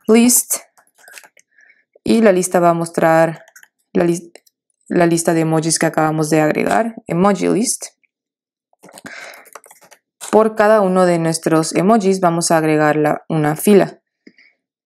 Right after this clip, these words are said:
Entonces lo que vamos a hacer aquí es agregar emoji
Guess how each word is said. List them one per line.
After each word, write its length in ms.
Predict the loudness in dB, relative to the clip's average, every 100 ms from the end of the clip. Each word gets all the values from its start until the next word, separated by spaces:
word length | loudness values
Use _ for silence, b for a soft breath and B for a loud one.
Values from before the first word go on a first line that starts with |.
| _
Entonces 580 | -8 -6 -2 -4 -2 -2
lo 120 | -2
que 80 | -2
vamos 180 | -2 -2
a 20 |
hacer 200 | -4 -2
aquí 360 | -4 -2 2 4
es 340 | 4 0 -2
agregar 460 | -4 -2 0 0 0
emoji 760 | -4 -2 2 2 2 0 0